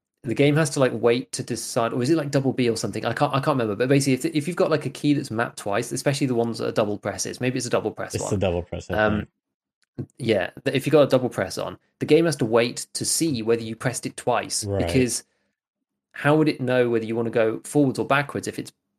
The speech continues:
Speaker 1: one single B and one's double B without waiting to know whether you've done double B before? And I've, I talked about this in, in this, the hotkeys video because of the reload, and having reload and fast reload, one on
Speaker 2: Yeah.
Speaker 1: R and one on double R, means that your auto, your normal reload is always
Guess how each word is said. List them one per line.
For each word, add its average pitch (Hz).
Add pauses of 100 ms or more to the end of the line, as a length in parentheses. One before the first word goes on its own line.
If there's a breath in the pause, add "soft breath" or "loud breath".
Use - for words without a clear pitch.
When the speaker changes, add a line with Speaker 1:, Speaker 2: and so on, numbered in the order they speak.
Speaker 1:
one 123
single 120
B 110
and 101
one's 107
double 165
B 98
without 113
waiting 127
to 110 (180)
know 127
whether 120
you've 107
done 123
double 113
B 110
before? - (240 loud breath)
And 120
I've, 131 (680)
I 135
talked 147
about 117
this 110
in, 113
in 107
this, 104
the 110
hotkeys 120
video 98 (400)
because 117
of 113
the 113
reload, 120
and 107
having 113
reload 127
and 110
fast 143
reload, 98
one 120
on 120
Speaker 2:
Yeah. -
Speaker 1:
R 110
and 110
one 107
on 104
double 104
R, 87
means 117
that 117
your 113
auto, 143
your 113
normal 131
reload 107
is 113
always 127